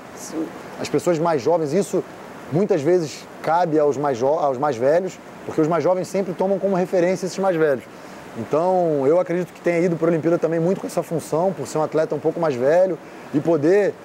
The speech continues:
perceber algumas coisas de, de, né, de ter algum atleta dispersando. A gente sabe que os Jogos Olímpicos são, né, toda aquela Disneylândia do esporte.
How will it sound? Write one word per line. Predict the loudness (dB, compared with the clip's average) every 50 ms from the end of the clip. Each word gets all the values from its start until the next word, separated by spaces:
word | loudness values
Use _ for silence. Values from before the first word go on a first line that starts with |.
| -6 -2
perceber | -2 -2 0 0 -2 2 4 4 4
algumas | 2 2 -2 -4 -4 -4
coisas | -2 0 2 4 4 4 2 0
de, | -2 -2 -2 0 0 0
de, | 0 -2 -4 -4 -6 -6 -6 -10 -12 -14 -16 -16 -16 -16 -16 -12 -6 -2
né, | 0 2 2 2 0
de | 0 -2 -4 -4 -4 -2 0
ter | 2
algum | 2 2 2 0
atleta | -2 0 0 0 0 0 -2
dispersando. | -4 -2 -2 -2 -2 -2 -2 -2 0 0 2 2 2 0 0 -2 -4 -8 -12 -16 -16 -16 -10 -6
A |
gente | -4 -4 -2 0
sabe | -2 -2 0
que | 0
os |
Jogos | 0 0 0 2 0
Olímpicos | 0 2 2 0 -2 -2 -2 -4 -4 -4 -6 -10 -14 -14 -12 -6 -2
são, | 0 0 0 2
né, | 2 2 0 0 -2 -4 -8 -14 -18 -16 -6 -2
toda | 0 0 2
aquela | 2 2 2 2 2 2
Disneylândia | 0 0 2 2 4 4 4 4 4 4 2 2
do | 0
esporte. | -2 -2 0 0 2 2 0 -2 -6